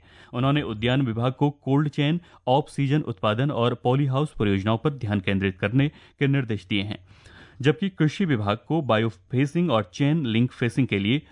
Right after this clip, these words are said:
दो सौ करोड़ की व्यवस्था के साथ अलग हेड बनाने को कहा गया है। बैठक में दुग्ध विकास विभाग को आंचल ब्रांड के उत्पादन बढ़ाने और गन्ना विकास विभाग को चीनी मिलों की मरम्मत कार्य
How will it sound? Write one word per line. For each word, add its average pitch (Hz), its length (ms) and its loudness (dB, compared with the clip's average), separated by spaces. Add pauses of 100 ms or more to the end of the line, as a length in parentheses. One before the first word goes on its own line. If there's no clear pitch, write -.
दो 123 240 2
सौ 190 140 -4
करोड़ 120 280 0
की 107 140 -2
व्यवस्था 98 320 -2
के 104 160 -2
साथ 135 240 0 (300)
अलग 139 320 0
हेड 123 180 -2
बनाने 98 320 0
को 98 120 -4
कहा 101 220 -6
गया 95 180 -4
है। - 460 -16 (140)
बैठक 131 300 0
में 160 160 0
दुग्ध 131 240 -2
विकास 123 520 0 (220)
विभाग 110 360 0 (120)
को 156 140 -2
आंचल 117 380 0
ब्रांड 110 300 0
के 147 120 -4
उत्पादन 104 440 0
बढ़ाने 110 420 0
और 110 240 -2 (300)
गन्ना 135 320 0
विकास 135 460 -2
विभाग 110 300 -2
को 143 220 0
चीनी 110 320 0
मिलों 104 300 0
की - 260 -2
मरम्मत 123 420 0
कार्य 110 340 0